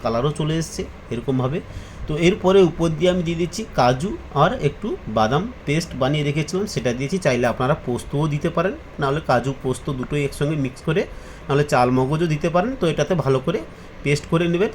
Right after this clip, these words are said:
কিছু আপনাদের একটা সবজির অনুযায়ী বা একটু মাপে সেরকমভাবে আপনারা পেস্ট করে এটাতে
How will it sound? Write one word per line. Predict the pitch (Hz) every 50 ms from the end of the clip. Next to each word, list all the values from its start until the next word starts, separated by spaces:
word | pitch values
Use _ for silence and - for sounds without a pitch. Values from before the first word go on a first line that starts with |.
| - -
কিছু | 165 151 - - 180
আপনাদের | 151 135 - 135 135 139 170 175 - - - - - - - - - - - 147
একটা | - - 170 - -
সবজির | 147 139 127 131 156 160 - -
অনুযায়ী | 135 131 143 139 131 175 202 220 170
বা | 147 143 143
একটু | 143 - 180 190
মাপে | 175 139 131 123 - 202 233
সেরকমভাবে | - - 131 117 113 - 123 113 120 127 147 139
আপনারা | - 135 139 143 143
পেস্ট | - 120 117 - - -
করে | 139 190 247 -
এটাতে | - - 123 135 180